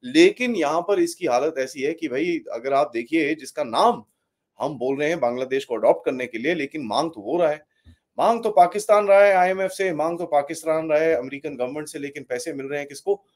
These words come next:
बांग्लादेश को। तो पाकिस्तान को कहीं ना कहीं ये सीखना पड़ेगा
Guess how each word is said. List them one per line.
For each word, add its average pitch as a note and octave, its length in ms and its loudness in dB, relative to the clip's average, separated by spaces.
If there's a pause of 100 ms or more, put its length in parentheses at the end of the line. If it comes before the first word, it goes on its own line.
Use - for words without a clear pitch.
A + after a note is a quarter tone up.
(280)
बांग्लादेश A2 500 -4
को। D3+ 120 -14
तो G#3 120 2
पाकिस्तान E3 560 -4
को F#3 100 -12
कहीं C#3+ 180 -8
ना E3 80 -6
कहीं E3+ 200 -4
ये F3 80 -4
सीखना C#3+ 300 -6
पड़ेगा D#3+ 420 -2